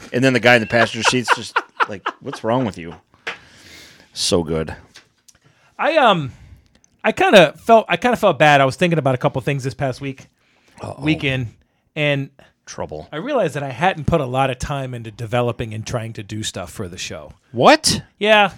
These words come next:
Speaker 2: I, I, 'cause I'm
Speaker 1: Well,
Speaker 2: always
Speaker 1: Greg, when
Speaker 2: so,
Speaker 1: you work
Speaker 2: I'm always so
Speaker 1: eighteen to
Speaker 2: goddamn
Speaker 1: nineteen
Speaker 2: busy.
Speaker 1: hours a
Speaker 2: Yeah,
Speaker 1: day.
Speaker 2: I know, but people listen so that we can do fun stuff. So I put some extra effort into a handful of things this week.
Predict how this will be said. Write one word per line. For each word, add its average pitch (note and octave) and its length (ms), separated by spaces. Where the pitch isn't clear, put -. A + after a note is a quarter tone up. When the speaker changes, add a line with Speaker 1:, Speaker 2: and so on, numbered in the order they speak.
Speaker 2:
I, D#3+ 180
I, F#3 120
'cause F3 180
I'm F3+ 140
Speaker 1:
Well, F#3 80
Speaker 2:
always G3+ 200
Speaker 1:
Greg, D3 60
when D3+ 60
Speaker 2:
so, D3+ 40
Speaker 1:
you D3 80
work F#3 180
Speaker 2:
I'm F3+ 120
always G3 160
so D3 60
Speaker 1:
eighteen C#3 100
to C#3 60
Speaker 2:
goddamn - 140
Speaker 1:
nineteen - 220
Speaker 2:
busy. A#2+ 60
Speaker 1:
hours B2+ 220
a A#3+ 40
Speaker 2:
Yeah, B2+ 100
Speaker 1:
day. B2 220
Speaker 2:
I - 20
know, D3+ 240
but D#3 180
people F#3+ 260
listen F3 300
so D#3+ 160
that D3+ 100
we D3 120
can C3+ 100
do C#3 160
fun C3+ 220
stuff. B2 240
So - 120
I E3 60
put G#3 180
some E3 140
extra D3+ 260
effort C3+ 280
into A#2+ 140
a A2+ 40
handful A#2 320
of A2+ 80
things A2 240
this A2 160
week. G#2 240